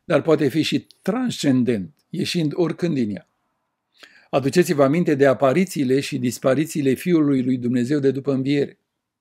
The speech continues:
Datele Bibliei îi îndreptățesc pe cei ce cred că nu trăim într-un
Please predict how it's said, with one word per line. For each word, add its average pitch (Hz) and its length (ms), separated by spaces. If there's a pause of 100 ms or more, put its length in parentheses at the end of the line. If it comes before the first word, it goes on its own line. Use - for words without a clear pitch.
(1040)
Datele 147 560
Bibliei 165 680
îi 143 240
îndreptățesc 131 600
pe 156 100
cei 143 180
ce 127 140
cred 156 240
că 147 120
nu 156 140
trăim 147 300
într-un 127 440